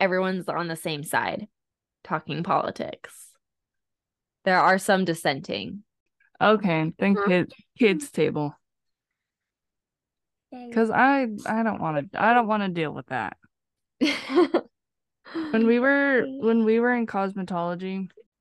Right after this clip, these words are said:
Speaker 2: um, they told us the three things that you don't talk about with a client is politics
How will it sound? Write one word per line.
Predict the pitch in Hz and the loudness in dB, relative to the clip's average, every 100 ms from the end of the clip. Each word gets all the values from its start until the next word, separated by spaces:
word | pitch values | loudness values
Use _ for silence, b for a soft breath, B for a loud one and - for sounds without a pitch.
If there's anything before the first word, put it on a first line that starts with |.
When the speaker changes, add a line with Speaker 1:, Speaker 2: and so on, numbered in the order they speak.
| _ _ | _ _
Speaker 2:
um, | - 208 196 165 156 | 2 4 4 4 2
they | 202 202 | 4 2
told | 208 208 202 | 4 2 2
us | 208 - B B B B | -2 -4 B B B B
the | 220 196 | -4 0
three | 214 240 | 2 4
things | 247 233 226 | 4 4 4
that | 214 | 4
you | 185 | 2
don't | 196 196 208 | 4 2 4
talk | 214 208 | 2 2
about | 196 185 | 0 0
with | 185 185 | -2 -4
a | |
client | 185 185 180 180 165 | -6 -4 -4 -4 -8
is | 160 _ | -8 _
politics | - 196 214 262 262 262 - | 2 4 4 4 2 0 -14